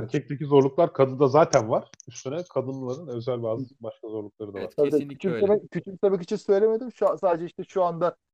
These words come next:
Speaker 3: akademik kariyer yapmanın olağanüstü zor olduğunu işte genel olarak söylemeye. Kadınlarınkisi iki kat zor oluyor tabii.
Speaker 1: Evet, evet.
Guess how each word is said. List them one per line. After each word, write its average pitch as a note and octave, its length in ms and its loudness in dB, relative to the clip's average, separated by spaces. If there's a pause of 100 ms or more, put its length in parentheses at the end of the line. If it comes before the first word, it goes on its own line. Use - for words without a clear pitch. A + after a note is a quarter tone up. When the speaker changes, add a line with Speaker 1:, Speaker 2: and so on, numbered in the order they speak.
(220)
Speaker 3:
akademik F3 580 2
kariyer F3+ 360 2
yapmanın E3+ 440 -2
olağanüstü D#3 720 0
zor D3 220 6
olduğunu B2+ 440 -2
işte A#2+ 240 -12
genel B2 260 -8
olarak A2+ 360 -6
söylemeye. G#2 360 -10 (800)
Kadınlarınkisi C#3 680 0
iki F#3 200 -8
kat A2 200 0
zor A#2+ 180 -2
oluyor G#2 240 -8
tabii. G#2 180 -12 (920)
Speaker 1:
Evet, G2+ 300 -10 (280)
evet. G2 180 -12